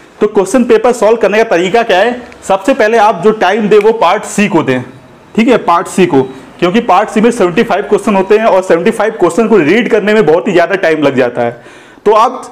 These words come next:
question को अच्छे से देखिए और mostly आप कोशिश करिए जो match the column वाले question आते हैं, ठीक है। जैसे मैंने अपने case में जितने match the column वाले question थे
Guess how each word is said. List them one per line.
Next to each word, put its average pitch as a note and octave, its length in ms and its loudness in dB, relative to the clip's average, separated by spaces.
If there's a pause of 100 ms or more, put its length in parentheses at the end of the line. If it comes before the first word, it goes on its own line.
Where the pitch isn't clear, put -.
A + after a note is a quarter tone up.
(220)
question G3 360 0
को A#3 100 -2
अच्छे G#3 300 0
से A3+ 120 0
देखिए F3+ 380 2 (300)
और F#3 100 2
mostly F#3 420 0
आप A#3 160 -2
कोशिश G3+ 300 0
करिए A3+ 220 0
जो A3+ 120 2
match F3+ 300 0
the A3+ 120 0
column G3+ 280 0
वाले F#3+ 160 0
question F3 340 0
आते C#3+ 200 -2
हैं, C3 180 0
ठीक C4 160 0
है। - 140 2 (220)
जैसे A#3+ 180 2
मैंने G#3 220 0
अपने A3 220 0
case A3 280 0
में A#3 120 2
जितने F3+ 280 0
match F3+ 260 0
the G#3+ 140 -2
column G3 220 0
वाले G#3 140 0
question F#3+ 340 0
थे A#3 140 0